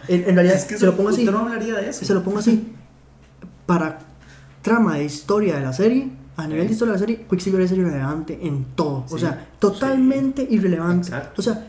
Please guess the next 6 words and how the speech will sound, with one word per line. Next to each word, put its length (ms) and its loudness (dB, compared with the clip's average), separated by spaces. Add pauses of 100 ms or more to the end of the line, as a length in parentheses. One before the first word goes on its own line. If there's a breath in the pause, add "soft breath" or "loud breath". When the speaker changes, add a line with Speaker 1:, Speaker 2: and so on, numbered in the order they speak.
Speaker 1:
el 140 2
mae 280 0 (960 loud breath)
pudo 280 2
no 180 0
haber 140 -2
aparecido 540 0